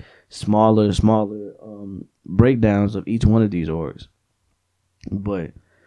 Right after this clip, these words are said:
from S G A, you got, it's tons. Usually every, um, school has tons and tons and tons and tons of organizations. But it's usually a good five organizations that's, like, the big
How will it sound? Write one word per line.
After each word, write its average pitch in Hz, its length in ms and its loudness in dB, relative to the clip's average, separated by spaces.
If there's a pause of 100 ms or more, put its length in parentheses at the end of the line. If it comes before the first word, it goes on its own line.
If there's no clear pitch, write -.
(600)
from 110 240 0
S 131 160 4
G 117 220 2
A, 123 180 4
you 110 480 0
got, 113 260 0 (200)
it's - 100 -4
tons. 147 460 4
Usually 160 340 4
every, 135 320 2 (140)
um, 101 480 -2
school 113 420 2
has 98 300 -4
tons 110 500 2
and 85 180 -2
tons 98 440 2
and 64 200 -8
tons 95 460 -2
and 60 260 -10
tons 101 460 0
of 76 80 -4
organizations. 73 800 -8 (460)
But 107 160 2
it's 110 180 2
usually 147 460 4 (160)
a 101 100 -2
good 113 580 0 (460)
five 110 420 0
organizations 95 880 -2
that's, 87 300 -6
like, 80 220 -8
the 90 80 -2
big 95 500 -2